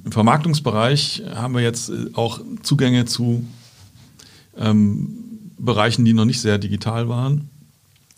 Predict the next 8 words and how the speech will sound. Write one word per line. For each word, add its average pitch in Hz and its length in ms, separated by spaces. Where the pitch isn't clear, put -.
Und 120 280
im, 104 560
äh, 98 40
redaktionellen 104 920
Bereich 135 420
sind - 260
natürlich 101 440
viele, 160 460